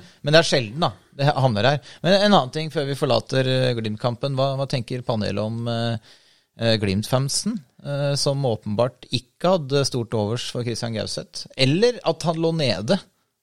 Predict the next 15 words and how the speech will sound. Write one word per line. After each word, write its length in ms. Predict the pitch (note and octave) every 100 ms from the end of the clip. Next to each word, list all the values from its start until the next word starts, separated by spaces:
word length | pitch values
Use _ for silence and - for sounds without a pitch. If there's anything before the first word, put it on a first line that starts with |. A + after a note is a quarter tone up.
| -
eh, 560 | D3+ D#3 D#3 D3+ D#3 D#3
når 80 | D3
han 100 | D3
fikk, 320 | C#3 - C#3+
han 100 | C#3+
ble 120 | B2
jo 60 | C3+
knea 720 | - - D#3+ C3 G#2 F#2 C#3+ -
i, 280 | C#3 C3+ C#3+
eh, 500 | C3+ C3 B2+ B2+ B2+
mageregionen 1000 | C3 G#2+ G2+ G2 G#2 A2 B2 C3+ D3+ C#3
på 140 | C#3+
en 320 | C3+ C3+ B2+ A#2
corner 280 | A#2+ A2 D3+
der, 220 | A3+